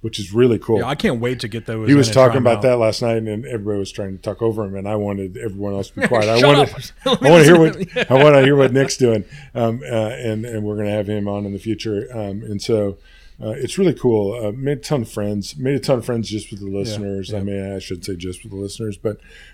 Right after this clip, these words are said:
Speaker 1: um, you know, the, the one thing that's getting me through sort of this, um, nonsense,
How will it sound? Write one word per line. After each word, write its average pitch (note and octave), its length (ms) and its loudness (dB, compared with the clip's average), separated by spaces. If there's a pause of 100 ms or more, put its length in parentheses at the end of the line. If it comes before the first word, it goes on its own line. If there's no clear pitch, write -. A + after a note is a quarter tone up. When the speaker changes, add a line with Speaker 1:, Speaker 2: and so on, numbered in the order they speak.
(120)
Speaker 1:
um, G#2+ 500 -6
you B2+ 140 -6
know, A2 180 -4
the, A#2+ 240 -6
the A2 140 -6
one A#2+ 180 -2
thing A#2+ 220 -2
that's G#2 140 -6
getting G#2 280 -4
me G2 80 -6
through G2+ 300 -8
sort F#2+ 220 -8
of F#2 80 -10
this, F#2 400 -12 (100)
um, A2 400 -18 (180)
nonsense, G2+ 840 -10